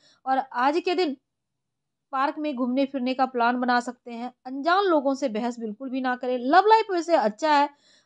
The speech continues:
अनुकूल चलेगा वक्त। उनसे मिलना जुलना, उनसे बातें करना बहुत सुकून देगा। तो यहाँ पर लव लाइफ में खूबसूरती है, बहुत खूबसूरत है। विद्यार्थियों के लिए वक्त बढ़िया चल रहा है।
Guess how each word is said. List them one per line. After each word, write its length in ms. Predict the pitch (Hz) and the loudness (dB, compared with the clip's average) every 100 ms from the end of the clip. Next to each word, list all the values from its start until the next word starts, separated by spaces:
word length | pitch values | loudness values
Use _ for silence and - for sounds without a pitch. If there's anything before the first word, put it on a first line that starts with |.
| - | -12
अनुकूल 360 | 277 294 403 392 | -8 -2 0 4
चलेगा 340 | 370 311 302 | 4 6 6
वक्त। 220 | 285 285 302 | 4 2 -2
उनसे 360 | 269 262 294 | -6 -4 -4
मिलना 400 | 262 269 277 277 | 0 0 2 2
जुलना, 360 | 269 247 262 262 | 2 0 2 2
उनसे 340 | 226 240 - 247 | 0 -6 -2 0
बातें 320 | 220 220 285 | 2 0 -4
करना 340 | 269 240 262 254 | -4 -2 0 0
बहुत 420 | 208 202 269 269 | 0 -2 -2 -4
सुकून 320 | 262 208 247 | -12 -12 -6
देगा। 300 | 240 233 240 - _ _ _ _ _ | -4 -2 -4 -6 _ _ _ _ _
तो 100 | 359 | -6
यहाँ 260 | 320 311 349 | -4 -2 0
पर 120 | 349 | 2
लव 200 | 302 294 | 4 4
लाइफ 220 | 285 285 285 | 4 2 0
में 160 | 311 339 | -6 -6
खूबसूरती 640 | - 262 - 311 302 277 | -10 -14 -6 -6 -4 -4
है, 120 | 254 226 | -4 -4
बहुत 300 | 240 294 - | 0 0 -2
खूबसूरत 440 | 269 277 277 277 | -8 -2 -2 -2
है। 120 | 294 302 | -6 -6
विद्यार्थियों 440 | 220 269 311 339 392 | -4 0 2 0 -4
के 80 | 392 | -2
लिए 100 | 339 | 0
वक्त 240 | 311 302 | 0 -2
बढ़िया 320 | 254 247 277 | -4 0 0
चल 200 | 294 285 | 0 -2
रहा 220 | 269 262 269 | 2 2 2
है। 180 | 277 | 0